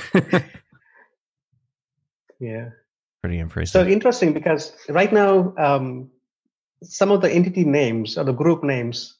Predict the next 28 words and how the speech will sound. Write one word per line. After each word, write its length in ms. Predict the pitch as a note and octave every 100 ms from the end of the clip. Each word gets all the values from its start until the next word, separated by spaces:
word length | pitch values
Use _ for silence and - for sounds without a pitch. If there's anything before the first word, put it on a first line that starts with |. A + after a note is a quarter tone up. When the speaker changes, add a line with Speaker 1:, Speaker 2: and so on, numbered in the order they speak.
| _ _ _ _ _ -
Speaker 2:
if 160 | C3+
you 100 | D3
use 200 | C#3 F3+
a 60 | F#3+
different 280 | D3+ D3 C#3+
language, 640 | C#3+ D3 A#2+ G#2+ A2 - _ _ _ _
they, 460 | D#3 C#3 C#3 B2+ C3 -
they 100 | D3+
don't 160 | C#3+ C#3+
show 220 | B2 D3
up 100 | C3
yet 220 | C3+ B2 -
well. 400 | - C#3+ A2+ G#2+
So 200 | - C3
we're 100 | C3+
gonna 140 | D3+
have 100 | C#3+
to 60 | B2+
figure 220 | D3 C#3+
out 120 | C#3
a 40 | C3
way 260 | C3 C3+ C3+
to, 320 | B2+ A#2+ A2+ A#2 _ _ - - - _ _ -
um, 440 | A#2 A2+ A#2 - - _ _ -
to 80 | C3
be 200 | D3 D#3+
able 200 | C#3+ C3+
to 500 | C#3+ C3 B2+ B2+